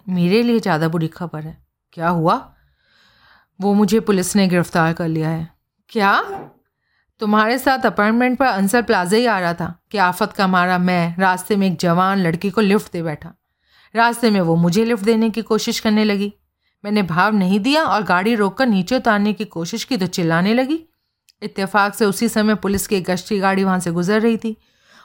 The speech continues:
उनकी नज़र पड़ी और मुझे थाम लिया। अब वो लड़की की सुन रहे हैं, मेरी नहीं सुन रहे। मैं आता हूँ, बोलो कहाँ हो तुम? तुम?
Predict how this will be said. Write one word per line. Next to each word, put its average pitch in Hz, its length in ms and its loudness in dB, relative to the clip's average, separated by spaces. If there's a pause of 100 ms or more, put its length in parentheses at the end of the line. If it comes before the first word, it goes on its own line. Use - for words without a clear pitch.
उनकी 262 260 2
नज़र 233 320 2
पड़ी 277 260 0
और 240 100 2
मुझे 185 240 0
थाम 170 300 -2
लिया। 170 220 -4 (300)
अब 208 120 -2
वो 214 100 0
लड़की 202 360 0
की 226 140 2
सुन 185 240 -2
रहे 160 100 0
हैं, 147 120 -6 (180)
मेरी 247 360 2
नहीं 175 180 0
सुन 190 260 -2
रहे। 190 160 -2 (880)
मैं 208 140 0
आता 220 320 0
हूँ, 180 200 -2 (180)
बोलो 226 220 2
कहाँ 226 380 0
हो 240 60 0
तुम? 214 240 -2 (760)
तुम? 190 180 -2